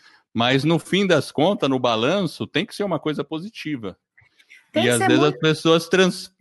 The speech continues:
Speaker 1: trans-, eh, transmitem uma mensagem errada disso, né? Eu acho que, agora, a su-, a sua mãe também transmitiu uma tra-, uma mensagem positiva pra você sobre o trabalho, não?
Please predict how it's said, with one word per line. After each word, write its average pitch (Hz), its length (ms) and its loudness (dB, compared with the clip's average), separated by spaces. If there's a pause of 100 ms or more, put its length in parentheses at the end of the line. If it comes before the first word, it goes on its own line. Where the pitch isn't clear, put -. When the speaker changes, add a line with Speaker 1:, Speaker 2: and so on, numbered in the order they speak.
Speaker 1:
trans-, 151 320 2
eh, 139 200 2
transmitem 147 440 0
uma 165 120 0
mensagem 160 480 0
errada 139 520 0
disso, 98 380 -8
né? 107 260 -4
Eu 98 100 -6
acho - 180 -12
que, 123 240 -10 (200)
agora, 143 260 2
a 143 40 2
su-, - 240 -14 (200)
a 117 100 2
sua 165 280 4
mãe 147 220 2
também 226 340 0
transmitiu 123 600 -2
uma 117 160 -2
tra-, 110 220 -8
uma 117 180 -2
mensagem 110 600 -6
positiva 120 720 -2
pra 110 180 0
você 104 300 -2
sobre 98 240 -6
o 95 40 -6
trabalho, 92 480 -4
não? 139 200 -4